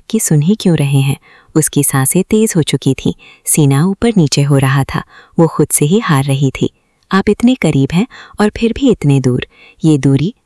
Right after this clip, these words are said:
मुझसे सहन नहीं हो रही।" विश्वनाथ के होठों पर वही हल्की सी शरारती मुस्कान लौटी। उसने बहुत धीमे कहा, "तुम्हें पाने की तड़प अगर इतनी है तो सोचो तुम्हें पा लेने के बाद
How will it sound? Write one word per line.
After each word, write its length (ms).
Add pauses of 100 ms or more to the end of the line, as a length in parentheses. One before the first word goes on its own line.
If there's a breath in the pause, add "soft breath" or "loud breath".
(120)
मुझसे 280
सहन 300
नहीं 240
हो 140
रही।" 300 (580 soft breath)
विश्वनाथ 460
के 160
होठों 380
पर 180
वही 220
हल्की 380
सी 160
शरारती 480
मुस्कान 420
लौटी। 360 (380 soft breath)
उसने 260
बहुत 240 (100)
धीमे 220
कहा, 320 (460 soft breath)
"तुम्हें 280
पाने 320
की 140
तड़प 340
अगर 220
इतनी 280
है 180 (320 loud breath)
तो 80
सोचो 340
तुम्हें 380
पा 140
लेने 260
के 140
बाद 200